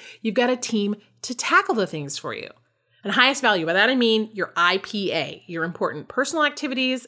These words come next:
and your income producing activities. The things that must be done and can only be done by you in order to derive the benefit.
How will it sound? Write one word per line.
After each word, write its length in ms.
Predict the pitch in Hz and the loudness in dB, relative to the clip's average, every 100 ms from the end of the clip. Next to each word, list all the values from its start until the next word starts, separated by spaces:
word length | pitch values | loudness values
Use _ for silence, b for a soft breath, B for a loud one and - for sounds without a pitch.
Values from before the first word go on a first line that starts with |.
| - | -8
and 140 | 180 | -8
your 100 | 160 - | -8 -4
income 480 | 214 220 233 208 | -2 -2 -2 -4
producing 640 | 208 208 170 190 185 156 151 | -4 -8 -6 -4 -4 -6 -8
activities. 680 | 156 - - - - - - B B B | -10 -10 -10 -12 -14 -18 -20 B B B
The 100 | - | -4
things 200 | 202 202 | 0 0
that 160 | 185 - | 0 0
must 320 | 208 294 - | 0 0 0
be 100 | 311 | 0
done 400 | 254 202 160 175 - B B - | 2 0 -2 -6 -12 B B -4
and 200 | 202 208 | -4 -2
can 260 | 226 208 | 0 2
only 500 | 202 370 392 208 165 - | 4 4 4 2 -2 -8
be 100 | 185 | -4
done 220 | 175 170 | -2 0
by 120 | 160 | -2
you 400 | 160 277 320 233 | -2 2 2 4
in 140 | 226 226 | 2 0
order 260 | 165 165 | -2 -2
to 140 | 180 220 | -2 -2
derive 520 | 208 151 139 143 - | -2 0 0 -2 -6
the 100 | - | -4
benefit. 460 | 202 208 185 - | -2 -2 -4 -8